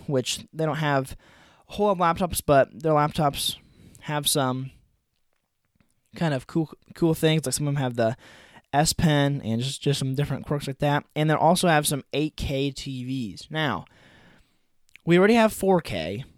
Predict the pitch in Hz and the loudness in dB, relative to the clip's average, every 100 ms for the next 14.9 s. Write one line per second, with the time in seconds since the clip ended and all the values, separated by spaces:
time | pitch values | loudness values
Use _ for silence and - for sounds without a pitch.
0 | _ _ _ _ _ - - 135 143 135 | _ _ _ _ _ -10 -4 0 0 -2
1 | 135 - _ _ _ _ 143 170 175 156 | -6 -14 _ _ _ _ 2 2 2 0
2 | 135 165 185 185 - 139 131 135 151 147 | 0 0 0 0 -2 0 2 2 0 -2
3 | 147 151 143 147 _ _ _ - 185 170 | -2 0 0 -2 _ _ _ 2 2 2
4 | 143 143 185 175 147 127 131 - _ - | -2 -4 -2 0 2 0 -4 -18 _ -10
5 | - 147 139 123 120 135 139 175 165 - | 0 0 0 -4 -4 -4 -2 -2 -2 -6
6 | _ - _ _ 151 143 127 143 143 135 | _ -20 _ _ -6 -4 -6 -6 -4 -4
7 | 127 - 127 131 131 - - 151 143 135 | -4 -4 0 2 0 -2 -14 -16 -14 -12
8 | 135 147 139 147 - 143 151 - 139 127 | -2 0 0 -2 0 0 0 -2 -4 -4
9 | - - 175 196 135 - 113 101 127 123 | -10 -4 0 0 -2 -2 -6 -6 -8 -6
10 | 120 135 117 120 139 180 240 156 101 - | -6 -4 -6 -8 -4 -2 2 2 0 -4
11 | 113 98 90 71 60 - _ - - - | -6 -4 -8 -10 -12 -20 _ -20 -16 -2
12 | 147 143 139 131 123 123 131 _ _ _ | 2 4 2 2 0 -2 -6 _ _ _
13 | _ - - 170 165 147 160 143 127 - | _ -10 -2 2 2 2 2 2 2 2
14 | 151 131 123 107 135 127 143 117 85 | 0 0 -4 -6 -4 -2 0 0 -4